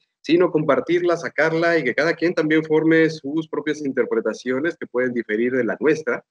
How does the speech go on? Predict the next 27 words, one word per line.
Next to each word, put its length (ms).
que 100
pueden 200
diferir 360
de 180
lo 140
que 80
nosotros 300
pensamos 720
de, 560
de 80
los 240
datos 500
y 160
que 100
al 100
fin 140
y 20
al 100
cabo, 340
pues, 200
este, 580
como, 240
como 240
decían, 840
este, 360
en, 200
en, 200